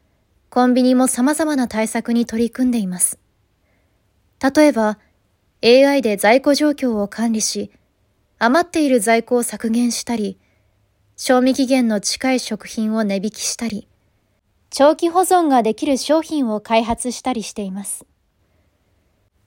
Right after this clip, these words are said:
食品ロスの問題を解決するためには、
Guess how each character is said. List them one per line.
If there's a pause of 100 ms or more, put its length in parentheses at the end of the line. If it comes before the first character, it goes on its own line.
(240)
食
品
ロ
ス
の
問
題
を
解
決
す
る
た
め
に
は、